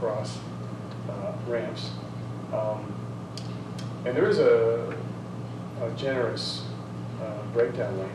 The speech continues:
but it's still a breakdown lane. And I, I just don't know what would happen, how it would, how it would come about that you would install a sidewalk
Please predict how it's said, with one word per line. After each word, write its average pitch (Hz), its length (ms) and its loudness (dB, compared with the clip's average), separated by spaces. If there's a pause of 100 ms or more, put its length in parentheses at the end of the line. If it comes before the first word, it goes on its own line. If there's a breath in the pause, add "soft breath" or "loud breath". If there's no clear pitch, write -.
but 120 160 0
it's 104 160 -6
still - 220 -4
a - 80 -4
breakdown - 480 -4
lane. 117 320 -2
And 117 180 -2
I, 123 280 -2
I - 40 -2
just 120 160 -2
don't 120 220 4
know 113 120 2 (380)
what 120 300 2 (220)
would 120 160 2
happen, 113 360 -2 (280)
how 120 140 4
it 110 120 2
would, - 100 -2 (300)
how 156 140 8
it 139 80 2
would 123 160 0 (140)
come 147 140 2
about 123 360 6
that - 80 -4 (120)
you 117 80 -2
would 113 220 -4
install 117 420 -2
a - 40 -4
sidewalk - 460 0